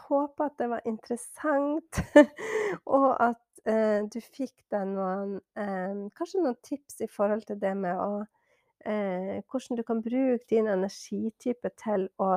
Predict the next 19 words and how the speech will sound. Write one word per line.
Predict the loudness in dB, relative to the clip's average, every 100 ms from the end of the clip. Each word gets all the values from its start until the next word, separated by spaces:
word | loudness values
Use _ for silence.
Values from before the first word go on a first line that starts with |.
| 0
samle | -8 -8 -2 0 2 2 2
energi | 0 0 -2 -2 0 2 4
og | 4 6 4 0 _ _ _
bruke | -2 2 2 2
energien | -2 -2 -4 0 0 2
din, | 0 -2 -10 _
eh, | -6 -6 -4 -2
enda | 0 2
mer | 0 -2 -4
effektivt. | -10 -12 -14 -6 -6 -6 _ -20 _ _ _ _ _ _ _ _ _ _ _ -12 -12 -12 -20 2
Og | 6 6
hvis | 8
du |
har | 8
lyst | 8 4 4
til | 4
å | 4 4
lære | 4 4 2 0
mer | 2 2